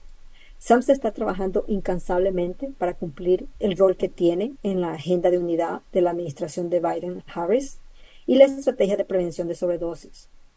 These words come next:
Estamos generando recursos para prevención y para remover barreras para acceder al tratamiento, así como también aumentar la capacidad para re-,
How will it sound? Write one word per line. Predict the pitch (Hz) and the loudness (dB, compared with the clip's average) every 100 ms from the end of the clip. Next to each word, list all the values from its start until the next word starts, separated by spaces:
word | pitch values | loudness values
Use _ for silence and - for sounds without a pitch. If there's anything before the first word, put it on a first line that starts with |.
| - - - _ _ | -20 -20 -20 _ _
Estamos | - - 240 277 | -2 2 2 2
generando | - 220 202 175 180 190 196 | -2 -2 0 0 -2 -2 -2
recursos | 160 - 254 233 247 240 - | -2 2 2 2 -4 -6 -8
para | - 180 | -4 -4
prevención | - 180 170 143 262 277 294 - - | -2 -2 -4 -2 0 0 -4 -12 -12
y | - | -6
para | - 180 | 0 2
remover | 175 175 165 180 | 2 0 0 0
barreras | 190 170 202 247 294 - - - - - - | 0 0 0 0 -2 -8 -20 -20 -18 -16 -4
para | 190 180 | -2 -2
acceder | - 185 175 | -2 -2 -2
al | 180 | -2
tratamiento, | 175 175 165 233 269 262 269 - - - - | -4 -8 -2 0 -2 -4 -8 -8 -20 -20 -12
así | 208 233 | -8 -6
como | 233 269 247 | -4 -4 -2
también | 208 196 202 | -4 -4 -2
aumentar | 202 185 175 180 | -2 -2 -4 -4
la | 175 180 | -4 -4
capacidad | - 175 165 151 165 175 185 | -6 -6 -8 -8 -4 -4 -4
para | 196 180 | -4 -4
re-, | 170 165 | -4 -4